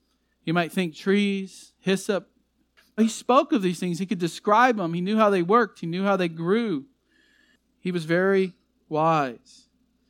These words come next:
So the book of Ecclesiastes, it's an inspired book by God, which is teaching us wisdom, the wisdom that Solomon learned. Yes, he made mistakes.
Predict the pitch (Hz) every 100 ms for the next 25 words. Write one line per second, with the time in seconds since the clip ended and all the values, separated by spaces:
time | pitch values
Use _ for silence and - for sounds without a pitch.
0 | _ _ _ - 196 185 180 220 247 220
1 | 202 240 190 190 190 190 156 147 156 -
2 | 180 160 - - - 185 240 269 214 175
3 | 208 170 165 _ _ _ _ 214 156 180
4 | 226 202 170 139 160 - _ _ _ _
5 | - 185 196 208 220 - - 294 381 269
6 | 208 180 175 - 180 247 185 135 _ _
7 | _ _ _ 185 208 285 320 330 277 277
8 | 269 339 330 285 214 170 131 _ _ _
9 | _ _ _ _ _ _ _ _ _ _
10 | _ _ _ _ - 165 180 202 185 185
11 | 180 175 190 180 190 - - _